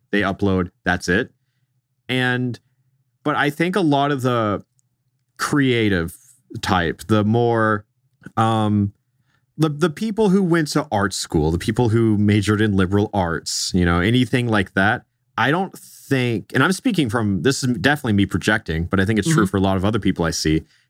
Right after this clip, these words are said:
Speaker 1: they will never be satisfied making the same thing forever.
Speaker 2: No.
Speaker 1: Like,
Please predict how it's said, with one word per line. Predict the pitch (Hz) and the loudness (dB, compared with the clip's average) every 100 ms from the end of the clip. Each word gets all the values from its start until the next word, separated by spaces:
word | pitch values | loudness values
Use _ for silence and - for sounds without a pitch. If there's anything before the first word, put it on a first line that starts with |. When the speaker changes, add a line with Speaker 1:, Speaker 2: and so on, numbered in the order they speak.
| _ | _
Speaker 1:
they | 123 160 | 0 2
will | 190 | 2
never | 180 143 127 120 147 | 2 2 2 2 2
be | 143 | 0
satisfied | 131 - 90 107 - 135 143 123 | 0 0 0 -2 0 0 0 -2
making | 110 110 | -2 0
the | 95 | 0
same | - - 101 107 | 0 0 2 2
thing | 104 101 92 90 | 2 2 2 2
forever. | 92 82 73 69 - - _ _ _ _ _ _ _ _ _ _ _ | 0 0 0 -2 -6 -12 _ _ _ _ _ _ _ _ _ _ _
Speaker 2:
No. | 202 185 117 | 0 2 2
Speaker 1:
Like, | 117 101 | 0 -2